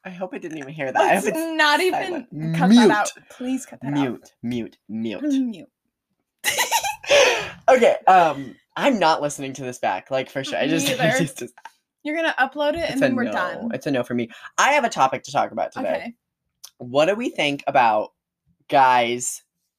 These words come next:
Speaker 1: grooming habits?
Speaker 2: It
Speaker 1: This is, I don't know why this came to my
Speaker 2: <sighs>
Speaker 1: head. I was looking at my nails. They look crusted.
Speaker 2: It needs to be
Speaker 1: That's
Speaker 2: talked about and taught. It needs to be talked about. It needs to be taught to men. It needs to be more normalized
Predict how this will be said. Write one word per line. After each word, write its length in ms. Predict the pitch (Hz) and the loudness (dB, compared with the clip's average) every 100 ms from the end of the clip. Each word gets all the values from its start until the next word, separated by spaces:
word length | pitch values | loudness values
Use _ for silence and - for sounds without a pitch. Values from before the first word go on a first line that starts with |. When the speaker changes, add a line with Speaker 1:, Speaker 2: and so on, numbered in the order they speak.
| _ _ | _ _
Speaker 1:
grooming 400 | - 135 127 117 | -8 -6 -4 -6
habits? 560 | 117 104 - 64 - - _ - - - - _ _ _ _ _ _ - - - | -10 -12 -10 -12 -14 -20 _ -20 -20 -20 -20 _ _ _ _ _ _ -20 -18 0
Speaker 2:
It 80 | 214 | 2
Speaker 1:
This 180 | 247 247 | 2 0
is, 80 | - | 2
I 80 | 185 | 4
don't 140 | 185 | 6
know 60 | 175 | 6
why 100 | 165 | 2
this 160 | 151 - | 0 -4
came 160 | 160 | -4
to 60 | 143 | -2
my 80 | 127 | -4
Speaker 2:
<sighs> 0 | |
Speaker 1:
head. 320 | 131 165 208 | 2 4 4
I 80 | 151 | 2
was 100 | 127 | -4
looking 200 | 117 139 | -6 -6
at 100 | 110 | -4
my 80 | 120 | -4
nails. 340 | 131 147 170 | -2 -2 -2
They 140 | 139 | -4
look 100 | 123 | -6
crusted. 440 | - 143 143 - 156 | -4 -6 -6 -6 -4
Speaker 2:
It 120 | 277 | -4
needs 320 | 349 440 - | -6 -8 -8
to 100 | 587 - | -8 -4
be 60 | |
Speaker 1:
That's 120 | 123 | -4
Speaker 2:
talked 380 | 294 262 269 277 | 0 2 2 -2
about 420 | 269 285 285 285 - | -2 2 2 0 -6
and 240 | 254 254 | -16 -16
taught. 640 | - - 277 269 302 - - _ - | -18 -4 2 4 4 -2 -16 _ -6
It 40 | |
needs 140 | 392 - | -4 -4
to 40 | |
be 80 | 285 | -8
talked 380 | - 285 294 - | 0 2 2 0
about. 320 | 302 330 - | 0 0 2
It 40 | |
needs 180 | 294 285 | 0 -2
to 60 | 247 | -6
be 140 | 262 - | -10 -12
taught 520 | - 269 285 - - _ _ | -8 0 0 -2 -14 _ _
to 300 | - 302 320 | -8 -4 -2
men. 520 | 302 254 240 160 208 254 - - - | -2 0 -2 -4 -8 -12 -16 -8 -2
It 200 | 294 - | 0 2
needs 280 | 285 339 - | 0 -2 0
to 140 | 523 539 | -2 0
be 200 | 622 349 | -4 2
more 340 | 294 285 269 | 4 4 2
normalized 920 | 240 202 208 226 107 98 147 233 - | -2 -4 -6 -6 -6 -8 -8 -12 -14